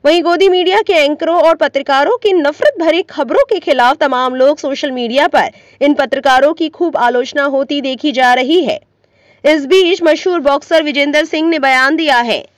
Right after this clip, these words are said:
विजेंदर सिंह ने गोदी मीडिया के खिलाफ जो कहा, उससे पहले जनता का क्या रिएक्शन है, आइए बताते हैं। गोदी मीडिया की फटकार लगाते हुए एक यूजर ने ट्वीट करके कहा, "दिल्ली,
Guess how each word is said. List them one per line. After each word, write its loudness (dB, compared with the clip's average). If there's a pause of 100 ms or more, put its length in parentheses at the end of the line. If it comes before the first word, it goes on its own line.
(300)
विजेंदर 0
सिंह -2
ने 2
गोदी 0
मीडिया -2
के -2
खिलाफ 0
जो 0
कहा, 0
उससे 0
पहले -2
जनता 0
का 0
क्या 2
रिएक्शन 0
है, 2
आइए -2
बताते 0
हैं। -6 (800)
गोदी 4
मीडिया 2
की -2
फटकार -2
लगाते 0
हुए 0
एक -8
यूजर -2
ने -2
ट्वीट -6
करके -2
कहा, 0 (380)
"दिल्ली, 2